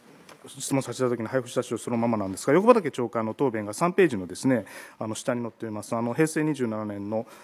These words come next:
まあ、安保国会での八月三日の答弁ですけれども、まあ、昭和四十七年見解を作成したですね、あの、作成者、まあ、四名、あの、一番最終決裁権者は吉国法制局長官ですが、あの、一番下の部分ですね、太い文字。吉国長官らが、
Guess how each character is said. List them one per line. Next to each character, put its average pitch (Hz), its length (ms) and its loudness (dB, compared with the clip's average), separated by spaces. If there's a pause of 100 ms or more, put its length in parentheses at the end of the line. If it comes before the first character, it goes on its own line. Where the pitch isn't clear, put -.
ま 139 100 6
あ、 - 20 8
安 143 60 4
保 156 80 4
国 156 140 2
会 113 140 4
で 107 60 0
の 104 40 -2
八 135 200 -2
月 151 200 2
三 135 100 2
日 139 140 0
の 127 80 4
答 127 160 0
弁 98 200 -6
で 90 80 -10
す - 120 -16
け 107 60 -4
れ 95 60 -2
ど 95 60 -8
も、 117 220 0 (300)
ま 196 80 8
あ、 - 20 8
昭 247 120 4
和 233 60 8
四 240 140 4
十 202 80 0
七 165 100 2
年 160 140 -2
見 170 160 -2
解 127 140 -2
を 113 80 -2
作 - 260 -6
成 151 160 0
し - 60 -10
た 147 120 0
で 101 100 -6
す - 120 -14
ね、 143 280 -4 (240)
あ 127 60 -2
の、 127 60 0
作 127 180 0
成 135 140 -2
者、 113 240 -6
ま 127 80 0
あ、 139 40 2
四 151 200 4
名、 98 160 -2
あ 117 100 0
の、 110 240 0
一 139 120 -4
番 139 160 6
最 151 160 6
終 147 140 0
決 139 200 2
裁 131 180 2
権 123 180 0
者 101 100 0
は 104 80 2
吉 120 180 0
国 120 140 4
法 107 140 0
制 101 140 -4
局 92 200 -8
長 104 180 0
官 98 220 0
で 101 80 0
す - 120 -6
が、 110 220 4 (420)
あ 131 80 -2
の、 139 80 2
一 165 120 -2
番 180 100 2
下 175 120 -2
の 165 80 0
部 156 100 -8
分 104 100 -8
で 90 60 -12
す - 80 -12
ね、 131 80 -2
太 - 200 0
い 113 40 4
文 95 140 -4
字。 - 160 -16 (360)
吉 185 180 0
国 233 220 6
長 147 180 4
官 127 240 2
ら 120 140 2
が、 107 280 2